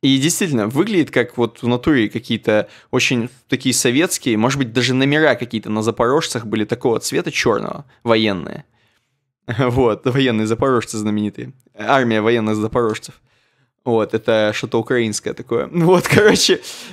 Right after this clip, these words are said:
значит, э, вот действительно примерно такой шрифт у них вообще. Да и, по-моему, вообще очень похоже на, на номера автомобильные, я имею в виду. Вот. Кварталы. Значит, э,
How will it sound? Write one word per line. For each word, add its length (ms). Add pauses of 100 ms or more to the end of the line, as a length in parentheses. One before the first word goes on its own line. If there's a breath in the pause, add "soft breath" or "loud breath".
значит, 480
э, 140
вот 280
действительно 480
примерно 360
такой 260
шрифт 360
у 40
них 260
вообще. 360 (440)
Да 120
и, 40
по-моему, 360
вообще 320
очень 280
похоже 380
на, 80
на 480
номера 960 (360 soft breath)
автомобильные, 800
я 140
имею 220
в 40
виду. 180 (1120)
Вот. 600 (380 soft breath)
Кварталы. 680 (260)
Значит, 420 (200)
э, 480